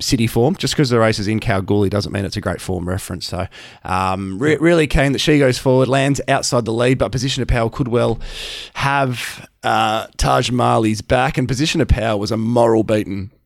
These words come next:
Speaker 1: first up last campaign. Um,
Speaker 2: Yep.
Speaker 1: sat deep the trip midweek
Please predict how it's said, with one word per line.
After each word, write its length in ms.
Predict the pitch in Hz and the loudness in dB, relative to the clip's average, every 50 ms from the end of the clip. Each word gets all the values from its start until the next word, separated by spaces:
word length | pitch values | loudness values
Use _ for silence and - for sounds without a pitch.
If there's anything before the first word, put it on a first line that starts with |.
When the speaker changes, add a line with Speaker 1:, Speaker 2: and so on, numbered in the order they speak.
| _ - | _ -12
Speaker 1:
first 380 | - - 120 107 101 - - | -6 -4 -4 -2 -2 -2 -2
up 140 | 110 92 - | -4 -4 -2
last 240 | 98 107 101 104 - | -2 -2 -2 -2 -2
campaign. 600 | - 104 98 90 - 110 95 101 104 104 107 104 - | -4 -6 -6 -6 -6 -6 -6 -4 -6 -8 -8 -10 -8
Um, 560 | 95 98 98 95 92 92 95 92 92 92 - - - | -8 -6 -6 -6 -6 -6 -8 -8 -10 -12 -14 -12 -6
Speaker 2:
Yep. 40 | 131 | -2
Speaker 1:
sat 280 | 127 - 143 - - | 0 0 0 0 0
deep 220 | - 131 123 - - | 0 0 0 -2 -4
the 80 | 120 | -6
trip 400 | - - - - 156 143 - _ _ _ _ - - | -6 -4 0 0 0 0 -2 _ _ _ _ -8 -2
midweek 580 | 127 139 143 123 127 131 139 147 139 135 - | -2 0 0 0 2 2 2 2 0 -2 -6